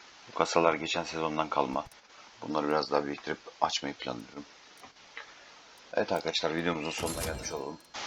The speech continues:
Arkadaşlar, bu videomuza şöyle güzel bir çekiliş koyalım, e, kapatmadan önce. E, videomuzun,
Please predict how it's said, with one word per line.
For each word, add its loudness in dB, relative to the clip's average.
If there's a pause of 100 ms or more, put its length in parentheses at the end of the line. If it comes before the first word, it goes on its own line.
(420)
Arkadaşlar, 10
bu 4
videomuza 6
şöyle 2
güzel 4
bir -4
çekiliş 2
koyalım, 0 (180)
e, -8 (280)
kapatmadan -6
önce. -4 (1400)
E, -4 (380)
videomuzun, 6